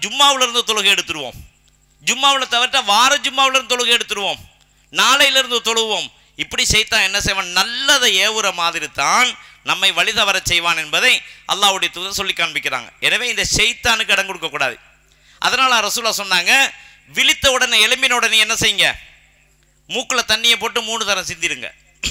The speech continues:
ரசூலுல்லாஹ் சொன்ன செய்தி. இரவையில சுபஹுக்காக, தஹஜுதுக்காக நாங்க எழும்பினால் மூன்று முறை தண்ணியை மூக்குல இட்டு மூக்க சிந்திருங்கன்னாங்க. "ஃபல் யஸ்தன்சிர் சலாசன்",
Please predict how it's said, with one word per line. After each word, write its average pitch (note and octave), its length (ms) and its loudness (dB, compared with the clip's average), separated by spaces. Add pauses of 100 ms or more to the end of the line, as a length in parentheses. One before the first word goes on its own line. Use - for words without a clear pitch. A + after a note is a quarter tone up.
ரசூலுல்லாஹ் D3 340 -4
சொன்ன D#3 220 -8
செய்தி. F#3 320 -4 (760)
இரவையில F#3 480 0
சுபஹுக்காக, F#3 640 -2
தஹஜுதுக்காக F3+ 640 -2
நாங்க D#3 280 -2
எழும்பினால் E3+ 560 0 (600)
மூன்று B3 320 -2
முறை B3 260 0
தண்ணியை A#3 340 0
மூக்குல A3 380 -2
இட்டு G#3+ 460 2
மூக்க B3 360 -2
சிந்திருங்கன்னாங்க. F#3+ 640 -4 (600)
"ஃபல் G3 160 -2
யஸ்தன்சிர் A#3 680 -2
சலாசன்", G3+ 560 0